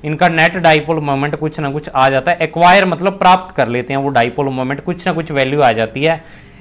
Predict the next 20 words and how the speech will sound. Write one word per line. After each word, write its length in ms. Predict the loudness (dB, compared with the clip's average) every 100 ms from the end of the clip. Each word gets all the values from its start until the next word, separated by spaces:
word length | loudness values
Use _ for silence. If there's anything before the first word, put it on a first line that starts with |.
| -4
इस 200 | -2 0 2
घटना 360 | 0 2 2
को 120 | 4 4
अपने, 280 | 2 2
इस 160 | -2 0
इंसिडेंट 480 | -4 -4 -2 -2 -2
को 80 | -6
बोल 200 | -4 -4
देते 200 | -4 -4
हैं 180 | -6 -4
पोलराइजेशन। 960 | -4 -2 -2 -2 -4 -10 -12 -14 -20 -20 -20
ठीक 160 | -8 0
है, 180 | 0 0 -16 -20 -20 -2
अब 160 | 2 4
देखो 440 | 2 2 2 2
नेक्स्ट, 380 | 2 0 0 0
इसमें 320 | 0 0 -4
छोटी-छोटी 520 | -2 0 -2 0 0 2
डेफिनेशंस 640 | 2 2 0 0 -4 -6
हैं। 140 | -12